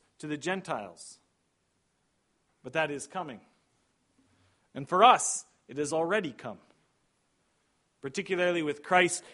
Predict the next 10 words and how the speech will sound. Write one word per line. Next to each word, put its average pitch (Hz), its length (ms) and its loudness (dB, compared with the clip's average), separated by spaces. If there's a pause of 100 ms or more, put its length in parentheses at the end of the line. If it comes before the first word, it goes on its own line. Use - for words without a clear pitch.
issuing 196 520 2
the 156 80 -2
Great 165 360 0
Commission 175 460 -4
to 156 80 -8
make 143 200 -4
disciples 151 680 -4 (240)
of 117 100 -12
all 127 140 -6
nations. 120 600 -14